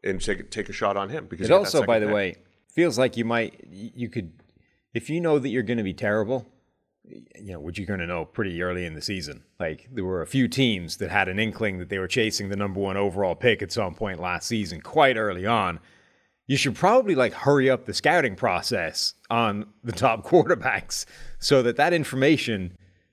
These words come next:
Speaker 2: you know, which one of these guys is the best, should be had by week eighteen, you know?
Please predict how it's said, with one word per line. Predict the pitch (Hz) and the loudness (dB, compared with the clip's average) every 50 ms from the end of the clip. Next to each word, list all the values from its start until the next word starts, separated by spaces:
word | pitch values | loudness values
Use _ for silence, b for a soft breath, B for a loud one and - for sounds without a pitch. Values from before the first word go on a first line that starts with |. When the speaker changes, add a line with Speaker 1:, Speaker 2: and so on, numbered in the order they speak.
| _ _ _ _ | _ _ _ _
Speaker 2:
you | 127 120 | 0 2
know, | 107 104 | 4 4
which | 120 143 117 139 | 4 4 4 2
one | 160 160 | 2 2
of | |
these | 147 151 151 123 | 2 2 2 4
guys | - 170 156 156 139 139 | 4 4 4 4 2 0
is | 165 160 | -4 -4
the | 247 | 0
best, | - 269 277 226 - - - - - _ _ _ _ _ b b b b b b b b | 2 4 4 4 2 0 -4 -8 -10 _ _ _ _ _ b b b b b b b b
should | - - 160 165 147 | -4 2 4 4 4
be | 143 170 131 | 4 2 2
had | 120 156 165 165 156 147 131 113 - - _ _ _ _ _ _ _ _ | 2 2 2 2 2 2 0 -2 -6 -14 _ _ _ _ _ _ _ _
by | - 143 143 | 4 4 4
week | 151 151 147 165 | 4 4 4 4
eighteen, | 175 170 165 - 285 185 107 - - - _ _ _ _ _ _ | 2 2 2 2 0 0 0 -2 -6 -12 _ _ _ _ _ _
you | - 147 | -2 0
know? | 180 220 247 285 | 0 0 -2 -4